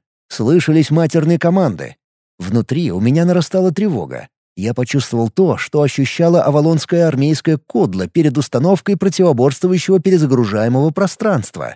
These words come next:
В лагере военных ведь тоже царила мистическая паника. Выкинул все мысли из головы и сосредоточился на земноводном. «Фрол!» — позвал Каро Рон, показывая изображение. «Абсолютно копия», —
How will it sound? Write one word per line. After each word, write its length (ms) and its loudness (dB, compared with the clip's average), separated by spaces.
В 140 -10
лагере 420 2
военных 580 2
ведь 260 -2
тоже 320 2
царила 400 2
мистическая 720 0
паника. 580 -8
Выкинул 540 2
все 200 0
мысли 300 0
из 100 2
головы 560 0
и 120 0
сосредоточился 920 0
на 120 2
земноводном. 680 -2
«Фрол!» — 1300 2
позвал 500 2
Каро 420 2
Рон, 380 0
показывая 560 0
изображение. 800 -2
«Абсолютно 840 2
копия», — 540 0